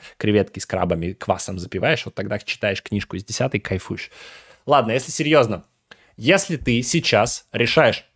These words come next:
полный вариант егэ за три часа, чувак, у меня для тебя плохие новости, ты, скорее всего, потеряешь где-то баллов пятнадцать или двадцать на ошибках. То есть супер дофига.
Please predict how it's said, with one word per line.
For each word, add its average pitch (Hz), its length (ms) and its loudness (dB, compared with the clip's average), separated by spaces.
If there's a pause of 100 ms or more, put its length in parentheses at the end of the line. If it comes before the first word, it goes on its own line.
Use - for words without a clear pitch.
(460)
полный 160 300 6
вариант 120 320 2
егэ 92 340 -4 (100)
за 120 140 2
три 147 220 -4
часа, 139 440 -2 (160)
чувак, 123 320 0
у - 20 -2
меня 113 140 4
для 113 140 -4
тебя 113 120 2
плохие 113 320 -4
новости, 156 360 2
ты, 131 140 -6
скорее 120 340 2
всего, 120 200 0
потеряешь 117 480 2
где-то 113 280 0
баллов 117 500 4 (100)
пятнадцать 139 680 0
или 123 160 2
двадцать 107 680 0 (220)
на 104 180 -2
ошибках. - 580 -8 (280)
То - 80 6
есть - 300 0
супер - 520 0
дофига. 87 480 -6